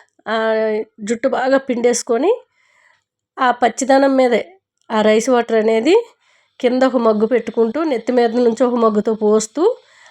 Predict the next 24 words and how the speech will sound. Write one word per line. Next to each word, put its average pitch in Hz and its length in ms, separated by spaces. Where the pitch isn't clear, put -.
అలా 262 220
రెండు 254 240
మూడు 285 160
సార్లు 269 400
పోసుకుంటూ 247 560
ఉండాలి. 226 480
నెత్తి 226 280
మీద 226 200
మసాజ్ 233 520
చేసుకుంటూ 220 420
అలా 240 200
రుద్దినట్టు 269 540
పోస్తూ 269 440
ఉంటే 240 320
మనకి, 247 360
ఆ, 233 80
కండిషనర్ 254 640
లాగా 240 200
పనిచేస్తుంది. 202 640
సిక్కు - 380
అవ్వదు 240 400
జుట్టు, 220 340
అట్లానే 240 500
చిగుర్లు 254 380